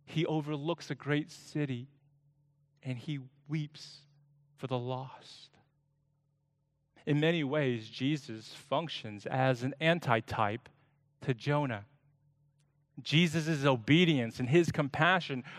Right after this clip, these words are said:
are really set in contrast to the Old Testament prophet.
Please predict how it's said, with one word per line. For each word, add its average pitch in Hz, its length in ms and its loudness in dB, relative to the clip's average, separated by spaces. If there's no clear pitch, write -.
are 147 160 6
really 165 280 4
set - 360 4
in 165 120 -2
contrast 135 800 2
to 180 100 6
the 170 140 4
Old 170 160 0
Testament 165 480 0
prophet. 175 480 0